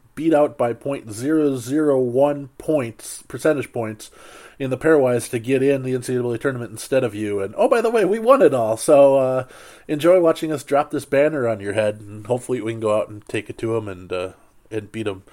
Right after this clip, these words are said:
Um, for those of you who actually listen to this podcast and then look back to our blog for content, uh, I will have a preview of the Gophers season here later this week.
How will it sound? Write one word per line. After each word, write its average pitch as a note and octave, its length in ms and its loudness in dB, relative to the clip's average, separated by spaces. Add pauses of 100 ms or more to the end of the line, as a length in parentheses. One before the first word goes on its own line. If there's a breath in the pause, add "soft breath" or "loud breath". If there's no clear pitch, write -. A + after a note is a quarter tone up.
(520 loud breath)
Um, G#2 440 0
for - 160 -8
those C3+ 240 4
of C3+ 80 2
you C3+ 200 2
who A2+ 60 2
actually A#2 340 -2
listen A#2 260 -8
to A2+ 60 -6
this A2 160 -6
podcast A2+ 640 -2
and C#3 200 0
then B2 140 -6
look A#2 160 -6
back A#2 240 -4
to - 80 -6
our G#2 100 -2
blog A2 380 -2
for - 140 -14
content, G2+ 680 -6 (400 loud breath)
uh, G#2 220 2
I B2 220 0
will A#2+ 160 0
have A#2 200 0
a A2 80 -4
preview A#2+ 520 -2
of G#2 60 -4
the G#2+ 80 -10
Gophers G#2 380 -6
season G#2+ 320 -6
here G2+ 180 -6
later G2+ 300 -4
this G2 260 -10
week. G2 320 -8